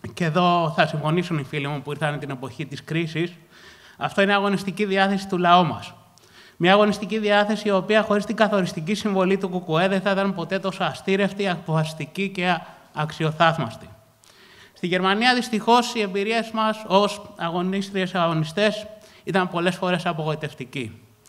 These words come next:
Εγώ πολιτικοποιήθηκα στα φοιτητικά μου χρόνια στο πλαίσιο ενός ειρηνευτικού κινήματος με καθαρές μαρξιστικές, λενινιστικές αναφορές.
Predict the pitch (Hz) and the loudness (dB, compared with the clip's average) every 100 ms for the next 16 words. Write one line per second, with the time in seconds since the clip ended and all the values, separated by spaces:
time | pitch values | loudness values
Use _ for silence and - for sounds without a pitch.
0 | - - - - - 147 196 202 214 214 | -20 -20 -20 -20 -8 4 4 4 0 -2
1 | 190 190 202 202 202 214 208 196 170 180 | -4 -2 -2 -4 0 2 2 0 -6 -6
2 | 170 - 196 202 185 202 208 196 - 175 | -8 0 0 0 0 2 2 -2 -4 -6
3 | 196 196 196 196 196 196 - - - 165 | -2 -2 0 0 0 -2 -4 -14 -8 -4
4 | 170 160 - 196 196 175 185 196 190 170 | -2 -4 -4 -4 -2 -2 0 0 -2 -6
5 | 170 165 151 151 170 175 160 156 147 - | -6 -6 -4 -4 -4 -6 -8 -8 -12 -14
6 | - 160 156 143 139 135 135 - - 147 | -4 -4 -4 -6 -4 -4 -4 -8 -6 -6
7 | 143 135 117 117 110 104 - | -4 -4 -6 -8 -8 -10 -14